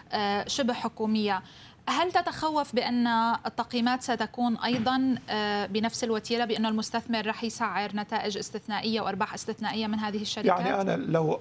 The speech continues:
Speaker 2: الآن، لو أنا فكرت كمستثمر،
Speaker 1: مم.
Speaker 2: عقلية مستثمر اعتيادي، أنا أميل إلى أنه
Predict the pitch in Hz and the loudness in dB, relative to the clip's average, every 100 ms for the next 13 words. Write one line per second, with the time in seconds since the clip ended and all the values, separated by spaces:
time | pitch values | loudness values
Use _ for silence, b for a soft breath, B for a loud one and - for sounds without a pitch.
0 | - 135 - 151 120 - 127 - 139 131 | 0 0 2 0 -2 0 0 2 0 0
1 | 147 - 160 139 - 175 160 - 120 110 | -2 0 0 0 0 0 2 0 0 0
2 | 107 - 143 247 147 139 139 131 110 120 | -6 -2 0 2 4 2 0 -2 -2 -2
3 | 107 170 165 131 156 120 98 - 226 440 | -2 -2 -2 -2 0 0 -2 -6 -10 -4
4 | - 175 - 170 170 185 - 135 139 135 | 0 0 0 2 2 2 0 0 0 0
5 | 131 131 131 | 0 0 0